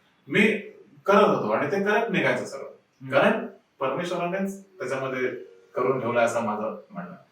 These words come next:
Speaker 1: पण जेव्हा मी purposely जेव्हा संस्कार करून घेईन, जे, जे, जे, जे संस्कार झाले, त्यातून मी आपल्या घरात उभे केले. पण माझ्या नंतर लक्षात फेस्टिवलमध्ये परदेशी चित्रपटांचे जे माझ्यावर संस्कार होणार,
Speaker 2: हम्म.
Speaker 1: ते माझं नॉलेज वाढेल, त्या नॉलेज मधून मी अप्लाइड आर्ट किंवा माझं ॲप्लिकेशन देऊ शकणार नाही.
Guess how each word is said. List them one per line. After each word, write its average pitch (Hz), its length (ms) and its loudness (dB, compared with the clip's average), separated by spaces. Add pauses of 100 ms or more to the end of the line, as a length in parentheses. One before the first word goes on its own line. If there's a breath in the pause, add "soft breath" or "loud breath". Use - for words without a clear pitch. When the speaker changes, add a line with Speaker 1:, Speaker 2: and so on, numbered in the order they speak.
(300 soft breath)
Speaker 1:
पण 196 160 4
जेव्हा - 220 4
मी 208 100 4
purposely 185 560 2
जेव्हा 185 180 4
संस्कार 139 460 -2
करून 117 300 -6
घेईन, 92 240 -8
जे, 139 140 -2
जे, 127 140 -4
जे, 139 120 -2
जे 165 240 -2
संस्कार 131 400 -2
झाले, 120 240 -4 (320 loud breath)
त्यातून 165 300 4
मी 165 80 0
आपल्या 127 280 2
घरात 120 240 -2
उभे 104 180 -4
केले. - 260 -10 (420 soft breath)
पण 165 100 -2
माझ्या 160 280 0
नंतर 165 260 0
लक्षात 160 380 -2
फेस्टिवलमध्ये 180 640 0
परदेशी 160 520 -2
चित्रपटांचे 147 680 -6
जे 175 160 -4
माझ्यावर 165 300 -4 (380 soft breath)
संस्कार 120 480 0
होणार, 117 260 0
Speaker 2:
हम्म. 101 280 -4
Speaker 1:
ते 135 80 -4
माझं 127 300 -2
नॉलेज 127 300 0
वाढेल, - 340 0 (360 soft breath)
त्या 170 180 4
नॉलेज 147 520 0
मधून 151 220 -2
मी 165 240 -2
अप्लाइड 151 400 0
आर्ट 151 320 0
किंवा 147 160 -6
माझं - 260 0
ॲप्लिकेशन - 580 -4
देऊ 113 140 -6
शकणार 110 300 -4
नाही. 95 300 -8